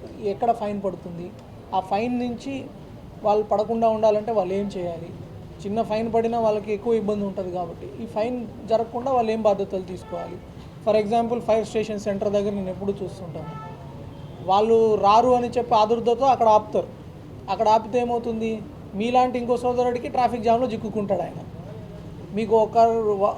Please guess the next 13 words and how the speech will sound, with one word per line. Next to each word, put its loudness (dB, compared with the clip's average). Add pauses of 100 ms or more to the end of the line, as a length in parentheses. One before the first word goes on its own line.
(120)
అతను -2
వస్తాడు 4
రాకపోవడం 4
వేరే 2
విషయం, 0
వచ్చినోడు 2
హాస్పిటల్ 2
నుంచి -4
బయటకు 2
వచ్చినోడు -2
ఎక్కాల్సిందే 0
కదా 4
బండి -4